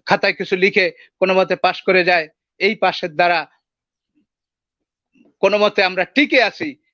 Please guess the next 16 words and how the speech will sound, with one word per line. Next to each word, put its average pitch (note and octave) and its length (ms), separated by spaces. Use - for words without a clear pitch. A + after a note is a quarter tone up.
এর E3+ 180
দ্বারা F3 220
বিশ্বায়নের F3 640
চ্যালেঞ্জ G3 380
মোকাবেলার F3 500
প্রশ্নই F3+ 460
ওঠে C#3 200
না। G2+ 120
কাজেই F#3+ 360
আমাদের F3 360
বিদগ্ধ E3+ 380
বক্তাগণ F#3+ 600
যে D#3+ 160
সমস্ত F#3 380
প্রস্তাব F3 500
রেখেছেন, F3 460